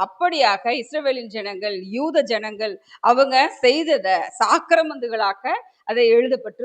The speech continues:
வைத்திருக்கிறார்கள். உண்மையிலே இதை வாசிக்கிறப்ப நமக்கு என்ன தோணுது அப்படின்னா, ஒருவேளை நம்ம அந்த காலகட்டங்கள்ல பிறந்திருந்தோம்னா, இந்த யூதர்களை போல எப்பயுமே பண்டிகை கொண்டாடிக்கிட்டே இருந்திருப்போம் போல. ஆனா இப்ப நமக்கு ஒரு பிரதானமா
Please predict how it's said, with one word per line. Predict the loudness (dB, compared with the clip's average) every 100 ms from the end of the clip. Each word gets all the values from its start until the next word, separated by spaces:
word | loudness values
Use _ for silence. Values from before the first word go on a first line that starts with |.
| -8
வைத்திருக்கிறார்கள். | -10 -10 -16 -12 -12 -12 -16 -20 _ _ _
உண்மையிலே | -8 -8 -4 -2 0 0 0
இதை | -2 -4 0
வாசிக்கிறப்ப | 0 0 -8 -8 -6 -6 -6
நமக்கு | -6 -8 -10 -12
என்ன | -8 -8 -6
தோணுது | -6 -6 -8 -8
அப்படின்னா, | -8 -10 -6 -6 -6 -8 _ _
ஒருவேளை | -12 -8 -4 -2 0 0
நம்ம | -2 -2 -2
அந்த | -2 -6 -2 -2 2
காலகட்டங்கள்ல | 4 4 0 -6 -8 -6 -6 -6
பிறந்திருந்தோம்னா, | -10 -8 -10 -10 -12 -10 -8 -8 _ _ _ -4
இந்த | -2 -2
யூதர்களை | -4 -4 -2 -2 -2 -4
போல | -4 -2 -4 -10 -2
எப்பயுமே | -2 0 -2 -2 -2 0
பண்டிகை | -2 -2 -6 -4
கொண்டாடிக்கிட்டே | 0 0 0 -2 -2 -2 -2
இருந்திருப்போம் | -4 -6 -4 -6 -4
போல. | -4 -4 -6 _ -6
ஆனா | 0 2 2 2
இப்ப | 2
நமக்கு | 4 2 2
ஒரு | 2 2 0
பிரதானமா | 0 6 8 8 6 4 4